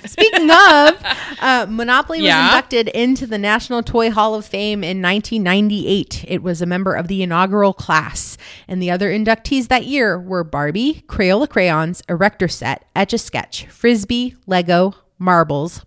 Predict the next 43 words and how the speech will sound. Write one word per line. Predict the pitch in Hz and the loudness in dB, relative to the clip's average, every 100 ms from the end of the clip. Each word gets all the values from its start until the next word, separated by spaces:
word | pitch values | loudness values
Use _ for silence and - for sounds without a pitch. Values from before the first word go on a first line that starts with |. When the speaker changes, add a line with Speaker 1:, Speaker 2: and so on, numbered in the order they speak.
| - | -12
Speaker 1:
Play-Doh, | - 226 208 156 151 151 185 | -2 -2 2 2 2 -2 -6
the | 175 | -8
teddy | - 190 160 | -2 -2 0
bear, | 135 139 - | -2 -4 -4
and | 175 170 | -6 -6
Tinker | 175 - - | -8 -10 -14
Toy. | - - - - _ _ _ _ _ - - - - _ _ _ - | -14 -16 -16 -20 _ _ _ _ _ -20 -20 -20 -20 _ _ _ -10
Speaker 2:
Yeah, | - | -4
so | 180 | 0
Speaker 1:
So | 208 | 2
Speaker 2:
they | 202 | 2
really | 202 214 185 | 2 0 0
got | 170 | 0
a | 151 | -2
lot | 143 143 147 | -2 0 0
in | - 151 | -2 -6
that | 135 120 | -4 -6
first | - 202 | -2 -2
Speaker 1:
Yeah, | 151 | 0
the | |
Speaker 2:
year, | 214 | 0
'cause | 254 381 | 2 4
Speaker 1:
first | 214 | 2
Speaker 2:
usually | 220 247 208 | 2 4 4
it's | 180 | 4
Speaker 1:
year | 185 | 2
Speaker 2:
only, | 180 | 2
like, | 160 143 - | 2 0 0
four | - - - 185 170 156 | -12 -20 -6 0 2 2
or | |
five, | - 233 - 165 | 2 4 4 2
I | 175 | -2
think, | 208 214 | -2 0
Speaker 1:
Yeah, | 214 180 | 4 4
Speaker 2:
or | 165 | 4
even | 180 | 2
Speaker 1:
sometimes | 302 320 330 330 | 4 2 2 -2
Speaker 2:
less. | |
Speaker 1:
it's | 285 | -4
two | - 247 | -6 -2
or | 190 190 | -2 -4
th-, | - | -8
tum-, | - 214 | -6 -4